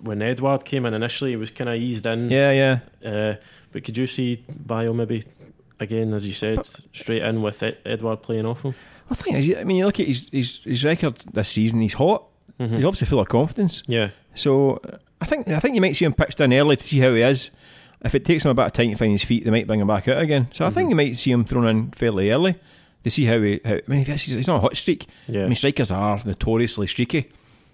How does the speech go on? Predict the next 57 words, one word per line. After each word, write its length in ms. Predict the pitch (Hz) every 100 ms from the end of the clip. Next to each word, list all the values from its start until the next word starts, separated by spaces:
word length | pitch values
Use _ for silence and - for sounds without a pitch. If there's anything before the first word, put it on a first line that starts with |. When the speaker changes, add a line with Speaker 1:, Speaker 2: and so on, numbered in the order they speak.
| _
Speaker 2:
So 180 | - 123
why 160 | 135 160
not, 220 | 117 - -
why 180 | 135
not, 260 | 135 113 -
um, 340 | 104 95 92 92
tap 240 | - 101
into 240 | 107 120 143
that 180 | 131
and 80 | -
let 120 | 113
him 180 | 107 98 -
see 140 | - 123
him 80 | 110
get 140 | -
off 140 | 101
the, 80 | -
off 180 | 92 -
to 100 | -
a 20 |
flyer? 360 | 92 107 127 156
'Cause 580 | - - - - _ -
if 20 |
he 60 | 120
gets 80 | 160
off 80 | -
to 80 |
a 40 | 120
flyer, 320 | - 98 101
he 160 | 92 90
wouldn't 180 | 95 95
look 120 | -
back. 380 | 117 170 - - _ -
Um, 500 | 110 113 107 107 107 - - -
but 100 | -
it's 100 | -
a 20 |
great 140 | 117 127
unknown. 280 | 98 104 113
We 40 |
don't, 240 | 123 139 -
we 60 |
don't 160 | 127 139
know. 300 | 113 110 110
We 80 | 131
don't 160 | 120 131
know 140 | 120
the 80 | 107
standard 440 | 123 117 117 107
of 100 | 107 107
the, 160 | 104 -
the 120 | 95
Slovakian, 760 | 95 101 107 104 107 101 60 - -
Slovakian 380 | - 98 - 92
league. 220 | 104 - -
Speaker 1:
Mm-hmm. 680 | 110 101 101 - 104 101 98
Speaker 2:
Um, 260 | 98 -